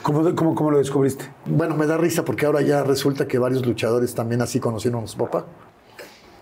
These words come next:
Speaker 2: Con mi propia historia, pero bueno. <laughs> La, la verdadera, o sea, esto es real.
Speaker 1: ¿Cómo fue, cómo lo descubriste?
Speaker 2: Mm, era un domingo, me acuerdo muy bien que era un domingo, y cuando mi papá luchaba los domingos,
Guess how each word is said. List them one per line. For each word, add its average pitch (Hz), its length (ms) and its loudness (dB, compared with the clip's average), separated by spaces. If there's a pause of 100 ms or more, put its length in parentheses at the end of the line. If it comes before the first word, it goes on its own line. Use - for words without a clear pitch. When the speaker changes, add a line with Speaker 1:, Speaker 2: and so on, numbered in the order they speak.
Speaker 2:
Con 120 140 0
mi 120 120 2
propia 135 320 0
historia, 185 380 0
pero 113 200 0
bueno. 110 160 -2 (260)
<laughs> 587 320 0 (540)
La, - 320 -2
la 175 140 2
verdadera, 180 840 2
o 127 40 0
sea, 151 240 2
esto 165 220 0
es 135 100 2
real. 123 360 0 (420)
Speaker 1:
¿Cómo 175 260 0
fue, 170 200 0
cómo 165 180 2
lo 156 120 4
descubriste? 139 540 0
Speaker 2:
Mm, 175 320 2 (260)
era 196 160 2
un 233 140 2
domingo, 165 560 2 (420)
me 127 120 2
acuerdo 143 300 2
muy 147 140 4
bien 139 200 2
que 143 100 0
era 143 80 0
un 147 100 2
domingo, 135 480 2 (380)
y 151 140 4
cuando 147 380 2
mi 143 140 2
papá 143 320 -2
luchaba 185 420 2
los 156 160 2
domingos, 139 640 0